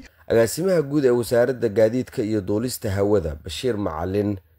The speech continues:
iyo guddoomiyaha guddiga gaadiidka ee Golaha Shacabka, Cabdullaahi Cadda, ayaa dhankooda ballan qaaday in diyaaraddan iyo ganacsadii keentay ay kala shaqayn doonaan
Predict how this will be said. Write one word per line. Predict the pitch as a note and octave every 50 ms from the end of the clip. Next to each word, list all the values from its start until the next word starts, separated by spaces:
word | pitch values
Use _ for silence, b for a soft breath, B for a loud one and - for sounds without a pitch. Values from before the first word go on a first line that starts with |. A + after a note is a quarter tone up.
| _ _ -
iyo | D#2+ E2 D2+
guddoomiyaha | D#2 E2 D#2 F2+ F2 F#2 G#2 A#2 A#2+ A2+ G#2+
guddiga | G2 G2+ A#2 A2+ G2+ A2 G#2+ G2 G2
gaadiidka | F2+ F2 F#2+ F#2+ G2 A2 B2 A#2+ G#2 - - A#2
ee | F#2+ F2+ G2
Golaha | F2 E2+ G#2 A#2 A#2+ A2+ G#2
Shacabka, | - - C3+ G2 G2 G2+ F#2+ F2 E2+ D#2+ D2+ D2+ - _ _ _ _ _ _
Cabdullaahi | - G2 G2 G2+ A2 A2+ A2+ A2+ A2+ A#2 -
Cadda, | - E3+ E3+ D3+ C3+
ayaa | G2+ A#2+ D3 C3+ B2+
dhankooda | B2 C#3 C#3+ B2+ - A#2+ G#2+ G2+ G#2+
ballan | G2+ G#2+ A#2+ A2+ G#2+ F#2+
qaaday | - - D#2 D#2+ D#2+ D#2+ F#2 F#2+ F#2 F2 E2 D2+ - _ _ _ _ _
in | - F#2 G2+ G#2 F2
diyaaraddan | F#2 G2 F#2+ G2 G2 A#2 A#2 G#2 G#2 A2 A2+ A#2+ -
iyo | - F2 G2 G2
ganacsadii | E2+ G2 G2 F#2+ E2+ - - - - C#3 A#2+ A#2+ G#2+
keentay | - - G#2 F#2+ F#2 - - A#2 - C2+
ay | F#2 G2+
kala | - - C3 C#3
shaqayn | C3 - - G2+ - A#2 B2 B2+ A#2+ G#2
doonaan | G2+ G2+ G#2+ G#2+ G2 D#2+ D2+